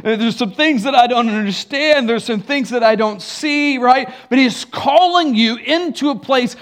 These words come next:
not to use this Old Testament paradigm as a scapegoat for you just to lay there like, "Well, okay, I guess I'm never gonna understand."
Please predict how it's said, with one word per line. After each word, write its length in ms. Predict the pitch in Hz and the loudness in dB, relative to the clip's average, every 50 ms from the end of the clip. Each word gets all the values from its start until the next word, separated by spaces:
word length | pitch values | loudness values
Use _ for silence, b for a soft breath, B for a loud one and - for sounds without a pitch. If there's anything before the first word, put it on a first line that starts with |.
| B 240 | B -8
not 300 | B 202 269 320 330 330 - | B 0 2 2 2 0 0
to 120 | 285 302 | -2 -2
use 420 | 240 240 262 285 294 294 247 208 | 0 0 0 0 0 0 -2 -2
this 300 | 165 175 - 185 - - - | -4 -2 -4 -4 -4 -6 -2
Old 280 | - 285 311 311 214 - | 0 2 2 2 0 -4
Testament 480 | 247 269 247 - - 233 214 185 - | -4 -4 -4 -4 -6 -8 -8 -8 -8
paradigm 440 | - - 262 285 311 - 254 240 226 | -8 -6 -4 -4 0 0 0 0 0
as 100 | 220 196 | -2 -2
a 80 | 208 196 | -4 -6
scapegoat 800 | - - - - - 247 277 311 - - - 190 196 247 - - | -6 -10 -12 -6 -2 0 0 0 -2 -2 -2 -2 -2 -2 -4 -6
for 60 | 214 | -6
you 120 | 214 226 247 | -4 -4 -4
just 240 | 220 262 254 - - | -4 -6 -6 -4 -4
to 140 | 240 220 | -4 -4
lay 240 | 214 202 208 240 262 | 0 2 0 2 2
there 160 | 233 226 214 | 0 0 2
like, 180 | 208 185 180 156 | 4 2 2 2
"Well, 300 | 175 202 233 247 247 233 | 2 2 4 4 4 2
okay, 260 | 220 - 240 262 233 | 2 0 0 2 2
I 80 | 214 208 | 2 2
guess 220 | 190 220 214 - | 2 0 -2 -2
I'm 160 | 214 214 214 | -4 -4 0
never 200 | 220 247 240 254 | -2 -2 -2 -2
gonna 280 | 240 240 240 214 185 180 | -2 -2 -4 -4 -4 -8
understand." 640 | 202 214 202 - - 247 - 220 214 - - 220 202 | -8 -10 -14 -14 -10 -6 -6 -6 -6 -8 -14 -18 -20